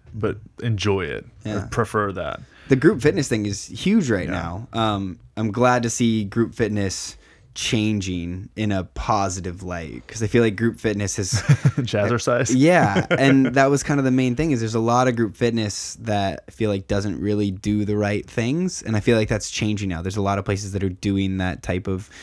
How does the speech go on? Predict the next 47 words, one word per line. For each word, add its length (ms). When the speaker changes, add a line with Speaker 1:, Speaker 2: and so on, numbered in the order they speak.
Speaker 2:
group 220
fitness. 600
Speaker 1:
Yeah. 300
Speaker 2:
Um, 180
and 120
I 40
assume 260
you 140
enga-, 440
encountered 440
a 40
lot 280
of 100
that 400
at 100
Onnit. 420
Speaker 1:
I 40
did. 180
They 100
have, 140
they 140
have 120
a 60
lot 200
of 60
different 280
programs 480
that 100
on 140
it 100
as 140
well. 440
I 80
mean, 120
but 120
I've 140
been 160
solo 380
for 140
so 200
long. 280
I 20
mean, 160
when 160
you're 160
competing, 480
it's, 420